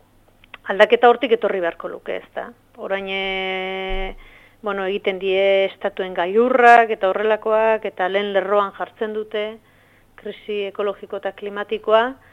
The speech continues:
eta neurriak ere proposatzen dituzte, ez? E, lehengo astean bertan, ez?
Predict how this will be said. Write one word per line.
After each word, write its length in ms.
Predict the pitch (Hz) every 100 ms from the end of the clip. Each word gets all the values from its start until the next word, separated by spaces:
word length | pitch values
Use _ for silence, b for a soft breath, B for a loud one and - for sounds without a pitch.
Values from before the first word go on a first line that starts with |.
| b b b -
eta 160 | -
neurriak 680 | 196 208 214 208 202 196 190
ere 180 | 196 196 196 190 196
proposatzen 640 | 202 190 208 214 202 196 190
dituzte, 580 | 190 240 254 - 262 254 262 269 - 214
ez? 80 | 262 -
E, 120 | - 202 196 202
lehengo 240 | 208 202
astean 380 | 202 - 208 196
bertan, 400 | 226 - 233 214
ez? 120 | 247